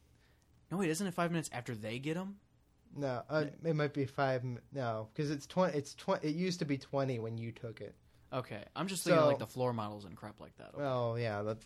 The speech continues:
Speaker 2: old ones. I mean, unless you go in and you buy the, like, the top end, hard, hardcore,
Speaker 1: Yeah.
Speaker 2: highest processor stuff, you're not, you're not getting what you need.
Speaker 1: Yeah, that, which kinda sucks.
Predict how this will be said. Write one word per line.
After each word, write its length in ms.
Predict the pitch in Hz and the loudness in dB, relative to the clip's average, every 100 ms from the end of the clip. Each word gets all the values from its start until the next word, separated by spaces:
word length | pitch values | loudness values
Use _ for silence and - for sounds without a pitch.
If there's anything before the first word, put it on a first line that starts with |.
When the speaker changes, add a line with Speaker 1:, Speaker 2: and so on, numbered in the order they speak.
| - | -2
Speaker 2:
old 240 | 143 127 | 2 2
ones. 240 | 120 113 117 | 2 2 4
I 60 | |
mean, 180 | 160 165 175 170 | 6 6 2 -4
unless 360 | 185 202 240 233 | 2 6 4 2
you 60 | |
go 200 | 170 185 | 2 4
in 80 | 190 | 6
and 120 | 180 143 | 4 2
you 60 | |
buy 240 | 127 127 139 | 4 4 4
the, 80 | |
like, 200 | 120 131 | 0 -4
the 60 | 131 | -6
top 380 | 110 123 120 120 | -10 -2 0 0
end, 500 | 120 120 117 110 110 - - - _ _ _ - | -4 -2 -2 -2 -6 -10 -20 -20 _ _ _ -10
hard, 420 | - 139 135 127 135 | 0 2 2 -2 -10
hardcore, 1000 | 131 131 127 - 139 131 123 117 110 107 - - | -4 -2 -2 -2 -2 0 0 2 0 -2 -6 -16
Speaker 1:
Yeah. 320 | 110 69 58 | -12 -10 -10
Speaker 2:
highest 440 | - 143 147 127 - | -2 2 4 4 2
processor 640 | 135 131 123 127 120 117 | 4 4 4 0 2 -2
stuff, 260 | - 110 117 | 2 2 2
you're 140 | 120 | -2
not, 220 | 113 107 - | 0 -2 -4
you're 140 | 123 | -4
not 200 | 120 90 | -4 -4
getting 200 | - - - | -6 -10 -8
what 160 | 107 | -8
you 100 | 123 | -6
need. 280 | 127 120 117 - - - | -4 -4 -4 -10 -20 -14
Speaker 1:
Yeah, 340 | 120 113 110 | -8 -8 -8
that, 100 | 110 | -8
which 180 | 117 - | -10 -12
kinda 160 | - 117 | -16 -14
sucks. 440 | - - - - | -14 -14 -16 -18